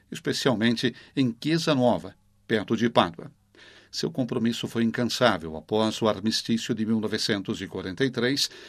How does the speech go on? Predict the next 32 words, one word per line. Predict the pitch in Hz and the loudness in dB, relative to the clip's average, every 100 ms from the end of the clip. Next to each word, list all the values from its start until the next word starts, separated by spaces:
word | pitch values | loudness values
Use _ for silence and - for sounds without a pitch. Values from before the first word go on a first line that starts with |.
| - - | -14 -6
para | 127 | -6
facilitar | - 127 - 160 131 147 147 | 0 0 2 0 2 0 0
a | |
fuga | 127 - 165 156 | 0 2 2 2
de | 120 | 2
ex-prisioneiros | 147 165 - 170 160 143 139 139 131 | 0 0 2 4 4 4 4 2 0
aliados, | 139 139 131 - - - - - - | 2 4 4 2 -6 -12 -14 -20 -10
mas | - | -6
também | 165 139 143 | 0 2 2
de | 156 | 0
pessoas | 160 131 143 143 - | -2 -2 0 0 0
perseguidas | 165 160 139 107 113 117 - | -2 2 0 2 2 0 -2
pelos | 117 104 | -4 -2
nazistas, | 127 117 123 - - - - _ _ _ - | 0 2 2 0 -8 -8 -10 _ _ _ -2
incluindo | 143 131 107 85 82 | 0 2 -2 -2 -4
judeus. | 87 110 92 85 - - _ _ - - - | -2 0 -2 -4 -12 -12 _ _ -20 -20 -12
Uma | 147 160 | -4 -2
disponibilidade | 160 165 170 156 147 131 143 151 156 | 0 0 0 2 2 2 2 0 0
que | 127 135 | 0 0
foi | 147 151 | 2 2
interpretada | 143 143 131 135 117 - 127 117 117 | 2 0 0 0 0 4 2 4 0
pelos | - 151 139 | 0 0 2
alemães | 151 147 123 147 - | 2 2 4 2 0
como | 156 147 135 131 - - | 2 4 4 2 -10 -2
atividade | 147 - 151 143 151 160 156 | -2 0 -2 0 -2 0 -2
política | - 135 127 - 101 92 - _ _ _ - | 4 4 4 2 -8 -12 -16 _ _ _ -14
e | 120 | -12
que | - | -4
o | 110 | -2
levou | 123 80 85 | -2 -2 -2
à | 90 | -2
morte. | 80 - - | -4 -8 -14